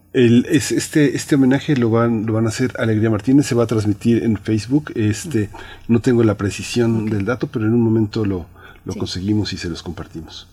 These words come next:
Speaker 2: Sí, en un momento les compartimos en redes sociales, donde está Tamara Quirós también.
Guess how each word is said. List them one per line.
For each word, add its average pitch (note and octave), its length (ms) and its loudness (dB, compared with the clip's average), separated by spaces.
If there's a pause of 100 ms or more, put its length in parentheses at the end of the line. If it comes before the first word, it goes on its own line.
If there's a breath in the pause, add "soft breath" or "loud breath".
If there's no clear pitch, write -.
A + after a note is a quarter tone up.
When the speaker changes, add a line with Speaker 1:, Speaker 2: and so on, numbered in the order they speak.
Speaker 2:
Sí, - 180 -8
en F#3+ 160 0
un G3+ 80 0
momento G3 380 -2
les E3 180 -4
compartimos F3 580 -2
en D#3+ 140 -4
redes F#3 160 -4
sociales, G3 520 -2
donde D#3+ 200 -4
está F#3+ 180 -6
Tamara F#3 300 -2
Quirós F3 400 -4
también. E3+ 400 0